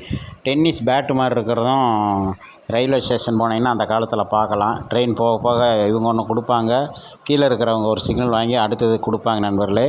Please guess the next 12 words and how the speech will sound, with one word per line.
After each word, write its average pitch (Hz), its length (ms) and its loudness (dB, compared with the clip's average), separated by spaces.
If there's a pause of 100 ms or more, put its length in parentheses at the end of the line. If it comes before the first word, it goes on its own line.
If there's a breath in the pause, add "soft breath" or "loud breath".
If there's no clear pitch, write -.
(160)
இதை 113 180 2
லாக்கு 131 320 0
போட்டா 120 220 2 (120)
தான் 135 180 2
அடுத்த 113 280 -2
ஸ்டேஷன்ல 117 460 0
உள்ளது 107 240 0 (560 loud breath)
லாக் 120 220 0 (120)
ஓப்பன் 117 340 0
ஆகும். 101 240 -2 (180)
அந்த 107 140 0 (100)
மாதிரி 117 220 2